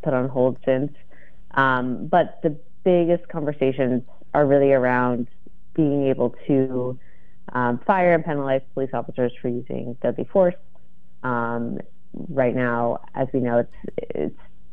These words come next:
pretty hard to, um, to fire an officer thanks to, uh, the arbitration process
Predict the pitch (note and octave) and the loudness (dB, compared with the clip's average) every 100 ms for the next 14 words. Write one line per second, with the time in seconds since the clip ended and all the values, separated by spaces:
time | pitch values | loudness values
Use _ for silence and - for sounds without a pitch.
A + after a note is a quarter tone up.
0 | - - D3 C3+ B2+ B2 B2+ C3+ - C#3+ | -10 0 2 2 4 4 4 2 -2 2
1 | B2+ B2 A#2+ C3+ - B2 A#2+ A#2+ A#2+ B2 | 4 4 4 0 0 2 2 2 -2 -4
2 | - - - - - C3+ C3+ B2 C3 B2+ | -8 -10 -10 -10 -6 0 2 4 4 4
3 | B2 B2 - B2+ B2 B2 A2+ - B2 B2+ | 2 0 0 0 2 0 -2 2 4 2
4 | B2+ - - - - - - - - B2+ | -2 -10 -10 -10 -10 -10 -10 -2 2 2
5 | B2 - A#3 - G3 G3 C#3+ - D3 | 2 4 4 4 2 4 2 4 2